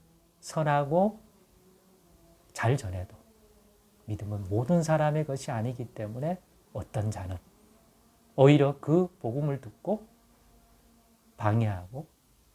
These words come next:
괴롭힐 수 있기 때문입니다. 그러니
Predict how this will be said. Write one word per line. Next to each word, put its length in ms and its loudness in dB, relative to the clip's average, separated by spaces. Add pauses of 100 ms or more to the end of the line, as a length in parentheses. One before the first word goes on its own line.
(240)
괴롭힐 380 -8
수 140 -8
있기 200 -8
때문입니다. 600 -10 (960)
그러니 360 -6